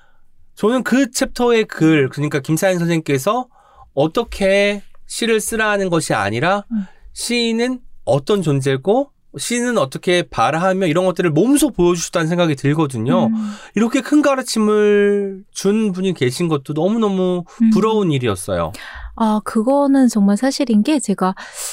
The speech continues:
Speaker 2: 김사인 씨, 김사인 선생님의 수업을 삼 학년 이 학기 때부터 들었는데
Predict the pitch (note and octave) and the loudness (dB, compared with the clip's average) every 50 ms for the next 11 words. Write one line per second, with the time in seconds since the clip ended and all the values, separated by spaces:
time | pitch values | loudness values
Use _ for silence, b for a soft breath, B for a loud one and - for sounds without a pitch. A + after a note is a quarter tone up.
0 | B B B B - - _ _ _ - _ _ - - - A3 - E4 E4+ E4+ | B B B B -20 -20 _ _ _ -20 _ _ -4 0 2 2 4 2 2 2
1 | E4+ E4+ E4+ E4 E4 D#4 D#4 D#4 D4+ D4 D4 C#4+ B3 - - - A#3 C4 D#4+ D#4+ | 2 0 0 -2 -2 -2 0 0 0 0 0 -2 -2 -4 0 0 2 2 2 0
2 | D#4+ D#4 D#4+ D4+ C#4 B3+ B3+ B3 A#3+ A#3+ A#3+ A#3 A#3 - E4+ F4+ F4 - C#4+ C4+ | 0 2 2 4 4 4 4 4 4 4 2 2 0 2 2 0 2 2 0 0
3 | B3+ - F4+ F#4+ G4+ G4 F#4+ F#4 E4+ A#3+ - - G3+ G#3+ D4 D#4+ - - D4+ - | 0 0 0 0 0 -2 0 -2 -2 -2 0 2 4 4 4 2 0 -4 -6 -6
4 | _ - G#3+ - G3 - - G#3 F#3+ F3 - - F#3 F#3+ G3 F#3 D#3+ D#3 D#3 G3 | _ -4 -4 -4 -4 -4 -2 -2 -2 0 0 -2 0 2 2 0 0 -2 -2 0
5 | A3+ A3 E3+ - | 0 0 -2 -4